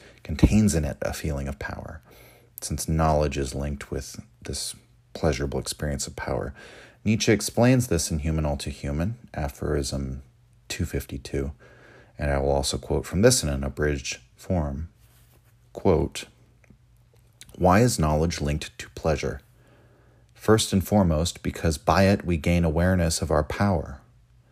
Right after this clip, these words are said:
Second, because as we gain knowledge, we surpass older ideas and their representatives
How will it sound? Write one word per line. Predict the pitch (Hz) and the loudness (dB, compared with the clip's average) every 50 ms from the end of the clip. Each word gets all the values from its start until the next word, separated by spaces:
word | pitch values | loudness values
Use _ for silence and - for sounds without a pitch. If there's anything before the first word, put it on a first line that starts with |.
| _ _ _ _ _ | _ _ _ _ _
Second, | - - - - 67 65 - - 85 107 123 - - | -8 -6 -2 -2 -2 0 0 2 2 2 2 0 -2
because | - 73 - - 78 76 73 - - - | -4 -4 0 0 2 2 0 0 -2 2
as | - 80 78 73 73 | 4 4 4 4 2
we | 78 73 | -2 -2
gain | - 80 76 76 78 | 0 0 0 0 2
knowledge, | 80 82 85 80 76 73 71 71 - - - - - - - - - - _ | 2 2 2 2 0 -2 -4 -6 -8 -10 -14 -18 -20 -20 -20 -20 -20 -14 _
we | - 90 | 0 0
surpass | 87 - 90 80 - - 90 92 87 - - | 2 2 2 0 2 2 2 4 4 4 4
older | 82 82 87 82 85 76 | 4 4 4 4 4 4
ideas | 71 67 65 67 65 65 69 67 69 | 2 0 -2 -4 -4 -4 -4 -4 -4
and | 73 71 | -4 -2
their | 76 73 | -2 0
representatives | 73 76 76 - - 76 69 76 73 73 73 69 71 71 71 69 - - - | 0 0 0 -2 -2 -4 -4 -2 -2 -2 -2 -2 -4 -4 -4 -4 -4 -6 -6